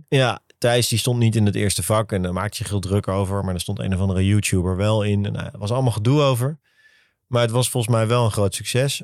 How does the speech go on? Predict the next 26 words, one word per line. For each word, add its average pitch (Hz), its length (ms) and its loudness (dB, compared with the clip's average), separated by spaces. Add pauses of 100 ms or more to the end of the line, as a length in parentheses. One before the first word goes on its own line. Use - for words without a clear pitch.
Onze 113 220 2
eigen 110 340 0
Rick 110 200 -2
was 98 200 -2
erbij, 98 320 -2
onze 120 200 -4
eigen 101 320 -4
redacteur 101 440 -2
Rick. 107 200 -4
En - 140 -4
die 101 200 0
heeft 98 180 -4
ook - 160 -2
heel 117 140 6
goed 110 160 0
gereden. 110 460 -2 (500)
We 123 100 -4
zullen 120 220 4
zijn 113 160 4
verslag 107 340 0
even 110 240 -2
in 107 60 -2
de 101 60 0
show 104 280 0
notes 90 240 -4
zetten. 135 360 -8